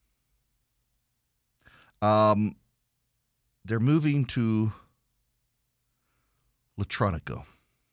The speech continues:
And Latronico in Basilicata, Italy,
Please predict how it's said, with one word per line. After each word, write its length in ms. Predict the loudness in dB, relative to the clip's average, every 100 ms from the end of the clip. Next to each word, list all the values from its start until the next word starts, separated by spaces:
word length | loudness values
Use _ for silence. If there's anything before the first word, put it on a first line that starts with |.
| _ _ _ _ _ _ _ _ _ _ _ _ _ _ _ _ _ _ _ _ -12
And 100 | -6
Latronico 760 | -6 -2 0 0 0 -2 -2 -4 _ _ _ _ _ _ _ _ _
in 260 | -4 -2 -2
Basilicata, 840 | -2 -2 0 -2 -2 2 2 2 -2 -12 _ _
Italy, 460 | 0 0 -2 -6